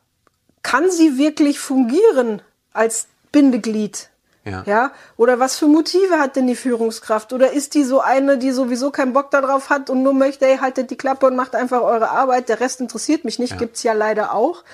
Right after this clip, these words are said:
Speaker 1: Ja? Also für mich hat das ganz viel mit der Führungskraft zu tun.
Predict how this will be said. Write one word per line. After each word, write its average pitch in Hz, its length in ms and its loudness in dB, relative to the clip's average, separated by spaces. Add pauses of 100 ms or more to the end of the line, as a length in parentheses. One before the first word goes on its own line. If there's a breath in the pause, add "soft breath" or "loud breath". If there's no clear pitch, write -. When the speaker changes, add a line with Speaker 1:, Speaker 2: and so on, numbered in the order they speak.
(280 loud breath)
Speaker 1:
Ja? 220 200 0 (180 loud breath)
Also 226 160 -2
für 269 120 0
mich 320 200 2
hat 285 160 0
das 285 180 -2 (360 soft breath)
ganz 330 340 0
viel 294 280 2
mit 269 160 2
der 220 60 2
Führungskraft 320 640 -2
zu 302 100 -2
tun. 339 220 -2